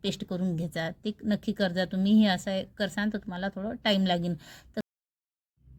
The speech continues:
एकदम हलवा स्टाईल आलू भुजिया बन-, बनवण्यासाठी हे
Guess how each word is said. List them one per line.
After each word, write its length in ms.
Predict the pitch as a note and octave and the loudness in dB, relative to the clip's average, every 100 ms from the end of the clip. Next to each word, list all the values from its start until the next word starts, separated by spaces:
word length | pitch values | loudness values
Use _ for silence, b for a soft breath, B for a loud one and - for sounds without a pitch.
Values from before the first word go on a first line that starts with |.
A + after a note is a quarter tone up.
| - - - | -20 -12 -6
एकदम 400 | A3+ A3 C4+ C#4 | -4 -2 2 2
हलवा 340 | G3 F3+ G#3+ | 0 -2 -2
स्टाईल 400 | A3 - A3 A#3 - | -2 -2 0 0 -4
आलू 260 | D#3 E3 A3+ | -6 -2 2
भुजिया 320 | G3+ D#3+ G#3 | 2 0 0
बन-, 240 | F#3+ F#3+ G3+ | -2 -4 -2
बनवण्यासाठी 640 | F#3+ F3+ F#3 - F3 B3 C#4 | -2 -2 -2 -6 -4 -2 2
हे 160 | G#3+ | 2